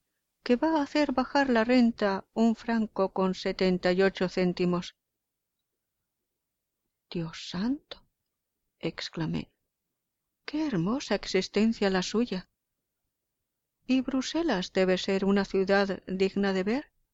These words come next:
estoy seguro. ¿No podría llevarme con usted? Puesto que no soy un mirlo, tal vez sea un pichón.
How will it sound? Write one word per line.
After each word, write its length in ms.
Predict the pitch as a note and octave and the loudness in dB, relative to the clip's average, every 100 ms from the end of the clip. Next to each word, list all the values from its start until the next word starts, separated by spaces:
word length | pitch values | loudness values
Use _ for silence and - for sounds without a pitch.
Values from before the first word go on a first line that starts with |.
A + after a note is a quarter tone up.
| _ - | _ -4
estoy 400 | G#3 - G3 G3+ | -4 0 0 0
seguro. 540 | - G3 A3 C4 A3+ _ _ _ _ _ _ _ _ _ _ _ _ _ _ _ _ - | -2 -2 0 -2 -4 _ _ _ _ _ _ _ _ _ _ _ _ _ _ _ _ 0
¿No 180 | A#3+ B3+ | 2 2
podría 520 | C4+ C4 C4+ C4 C4 | 0 -2 0 0 0
llevarme 520 | B3+ B3+ C4 B3 B3+ | 2 2 4 6 4
con 240 | - B3+ | 4 6
usted? 460 | B3 - - C4+ - _ _ _ _ _ _ _ _ _ _ _ _ _ _ _ _ _ _ - | 6 2 0 0 0 _ _ _ _ _ _ _ _ _ _ _ _ _ _ _ _ _ _ -2
Puesto 560 | A3 G#3+ - G#3 G3 | 0 0 0 0 0
que 140 | - F#3 | 0 0
no 180 | F#3 | 2
soy 260 | F#3+ G3+ G3+ | 0 0 2
un 180 | G#3 A3 | 4 6
mirlo, 460 | A#3 A3 A3 A#3+ - _ _ _ _ _ _ _ _ - | 4 4 0 0 -6 _ _ _ _ _ _ _ _ -6
tal 280 | G3+ G3+ A3 | -4 -2 -2
vez 180 | E4+ - | -2 -4
sea 360 | - G#3 G3 | -2 2 4
un 160 | F#3+ F#3 | 2 0
pichón. 600 | - F#3 - C#4 D#4 A#3 | -4 -10 -6 -2 -2 -4